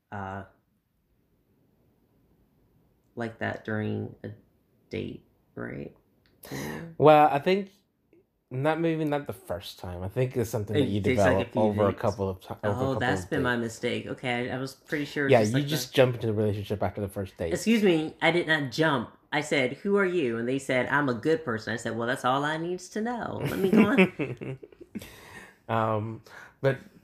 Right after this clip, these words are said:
Speaker 2: I mean, that's, w-, w-, so we've been
Speaker 1: Mm.
Speaker 2: talking a lot about relationships.
Speaker 1: Mm-hmm.
Speaker 2: I think w-, we need to cover the other topic about being in a relationship with yourself, which is also just as important.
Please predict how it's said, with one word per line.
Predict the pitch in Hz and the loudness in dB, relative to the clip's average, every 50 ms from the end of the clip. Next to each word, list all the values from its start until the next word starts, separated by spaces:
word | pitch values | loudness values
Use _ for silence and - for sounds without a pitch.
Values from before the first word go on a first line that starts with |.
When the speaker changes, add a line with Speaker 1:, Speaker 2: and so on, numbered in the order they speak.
| - - _ _ _ _ _ _ _ _ _ _ _ | -20 -20 _ _ _ _ _ _ _ _ _ _ _
Speaker 2:
I | - 139 | -4 -2
mean, | 139 147 156 147 143 127 | 2 2 2 2 4 4
that's, | 139 151 151 151 - - - - - _ _ | 2 2 2 0 -4 -14 -20 -20 -20 _ _
w-, | 131 131 135 | -6 -6 -4
w-, | - 139 127 | -4 -4 -2
so | - - 156 143 | 2 4 6 6
we've | 185 220 | 6 6
been | 220 320 | 4 2
Speaker 1:
Mm. | |
Speaker 2:
talking | - 139 139 156 | 2 4 4 4
a | 123 110 | 4 2
lot | 104 101 98 104 104 | 2 2 2 2 2
about | 101 101 92 92 | 2 0 0 0
relationships. | 95 90 87 - - - - 160 139 147 127 - | -2 -4 -6 -8 -8 -8 -8 -6 -4 -4 -4 -4
Speaker 1:
Mm-hmm. | - - | -6 -10
Speaker 2:
I | |
think | 104 - 123 120 107 | -10 -8 -6 -8 -6
w-, | - 117 - - _ _ _ _ - - - - _ _ _ _ _ _ _ | -8 -12 -14 -16 _ _ _ _ -20 -20 -20 -20 _ _ _ _ _ _ _
we | - 123 120 113 | -6 -4 -2 -2
need | 110 117 117 104 | -2 -2 -2 0
to | 117 107 104 - - _ _ _ _ _ _ - - | 0 -2 -2 -4 -10 _ _ _ _ _ _ -16 0
cover | - 151 135 123 117 | 2 4 4 6 4
the | 104 104 107 | 2 2 2
other | 113 117 117 | 2 2 2
topic | 107 - 110 101 98 - 107 98 | 2 0 -2 -2 -2 -2 -4 -4
about | - 95 98 98 98 90 | -2 -2 0 0 0 0
being | 98 110 113 117 113 | 0 0 0 0 0
in | 107 | 0
a | 101 | 0
relationship | 98 95 98 101 - - 107 107 104 95 - | 0 0 0 0 -2 -2 -4 -6 -6 -6 -6
with | 98 90 | -6 -6
yourself, | 92 87 92 - - 147 135 113 80 95 113 - - _ _ _ _ _ _ | -6 -8 -8 -4 0 2 2 2 2 -2 -6 -8 -12 _ _ _ _ _ _
which | - 117 104 - | -6 -6 -4 -4
is | 104 107 107 | -6 -4 0
also | 113 123 131 - 127 110 | 0 2 2 2 0 -4
just | 110 - - 117 104 - | -4 -4 -4 -4 -4 -4
as | 107 104 104 107 | -4 -4 -4 -4
important. | 104 98 98 - - 131 110 95 92 98 120 131 | -4 -6 -2 0 2 2 2 0 -2 -6 -8 -8